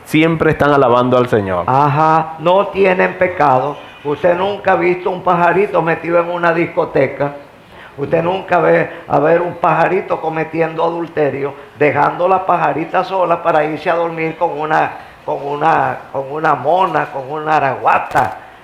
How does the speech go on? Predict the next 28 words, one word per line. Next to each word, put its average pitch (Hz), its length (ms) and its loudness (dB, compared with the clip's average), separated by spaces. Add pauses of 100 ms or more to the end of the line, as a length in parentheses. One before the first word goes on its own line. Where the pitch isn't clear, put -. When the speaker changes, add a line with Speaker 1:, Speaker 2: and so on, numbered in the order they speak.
Speaker 2:
A 131 260 -4
dejar 139 420 0
la 175 200 2
pajarita 151 640 0
para 156 240 2
ir 156 140 -4
a 175 40 2
vivir 160 300 -4
con 160 160 -6
una 160 280 -2
coneja. 156 500 -4
No, 131 280 -4
señor. 175 580 -4 (420)
El 139 180 0
pajarito 151 840 0
tiene 170 420 -4
su 180 200 -10
pajarita 160 760 0
y 185 100 -6
le 165 300 -4
es 180 100 -6
fiel 185 500 0 (400)
hasta 151 480 0
que 156 160 -2
la 147 120 2
muerte 175 600 -2
lo 156 200 -2
separe. 143 840 0